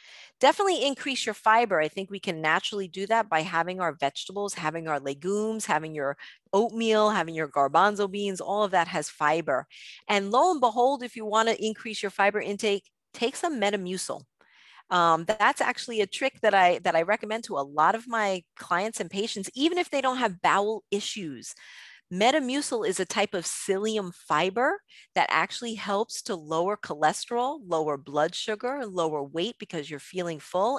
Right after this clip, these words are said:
and it helps with the plumbing. And you can actually get Metamucil in an unflavored, so you can mix it in different things. Um, add two grams of the phytosterols.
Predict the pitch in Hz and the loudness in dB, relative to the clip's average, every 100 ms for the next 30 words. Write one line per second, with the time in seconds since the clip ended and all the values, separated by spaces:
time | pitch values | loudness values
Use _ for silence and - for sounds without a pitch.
0 | - 170 185 214 175 190 185 185 - - | -4 -2 0 0 -4 -4 -4 -6 -10 -8
1 | 247 - 311 508 160 - - - - 208 | -8 -2 -2 0 -4 -8 -16 -16 -2 -2
2 | 220 262 285 151 220 - 220 220 196 196 | -2 -2 -2 0 -2 -4 -2 -2 -2 -4
3 | 190 220 247 285 247 190 175 165 - 202 | -4 -4 -4 -6 -4 -2 -2 -2 -2 -2
4 | 233 - - 165 262 214 123 113 - - | -2 -10 -4 0 0 0 -4 -6 -14 -20
5 | - 175 170 175 170 214 - 185 151 151 | -12 -10 -6 -6 0 0 0 -4 -4 -4
6 | 160 - 135 190 160 101 - - - _ | -4 -4 -6 -2 -2 -4 -10 -10 -10 _
7 | _ - - - - - - - 202 196 | _ -20 -18 -18 -20 -20 -20 0 4 6
8 | 196 - 226 262 - 311 - 254 277 294 | 4 4 4 4 0 -6 -2 2 2 2
9 | 254 196 - 202 208 226 - 180 175 190 | -2 -2 0 2 2 -2 0 2 2 2
10 | 240 381 - | 2 0 -4